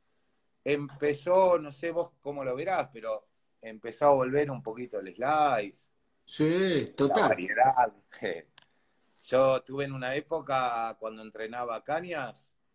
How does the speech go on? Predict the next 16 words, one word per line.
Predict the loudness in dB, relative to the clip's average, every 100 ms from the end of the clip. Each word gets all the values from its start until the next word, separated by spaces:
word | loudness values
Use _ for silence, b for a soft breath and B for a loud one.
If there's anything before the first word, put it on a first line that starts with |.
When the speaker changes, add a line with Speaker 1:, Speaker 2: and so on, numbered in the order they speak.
| _ _ _ _
Speaker 1:
y | -10
era | -8 -8
todo | -6 -4 -4 -6 -10 -12
al | -6
hueco, | -2 -2 -2 -4
cruzado, | -6 -6 0 2 0 -2
cruzado, | -6 -4 -4
cruzado, | -4 -4 0 2 2 -2
generar | -6 -6 -2 -2 -2
espacio | -2 -2 -2 -4
al |
hueco | -4 -8 -4
paralelo. | -2 -4 -4 -6 -8 -10 _ _ _ _ _ _ _ _ -2
Ahora | 2 2 2
ya | 0
em-, | -4